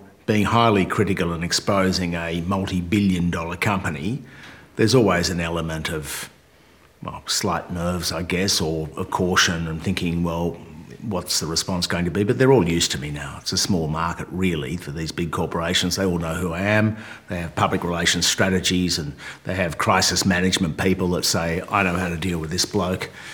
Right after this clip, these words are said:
I never get to meet them, but I've heard this is what goes on behind the scenes. There's lawyers hanging around dying to sue me, waiting for me to slip up.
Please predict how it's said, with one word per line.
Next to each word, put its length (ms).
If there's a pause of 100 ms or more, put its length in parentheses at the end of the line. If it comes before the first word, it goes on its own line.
(260)
I 100
never 160
get 220
to 80
meet 240
them, 120
but 140
I've 140
heard 360
this 160
is 80
what 180
goes 260
on 100
behind 300
the 40
scenes. 520
There's 160
lawyers 380
hanging 240
around 520
dying 360
to 80
sue 280
me, 160
waiting 300
for 100
me 80
to 80
slip 320
up. 340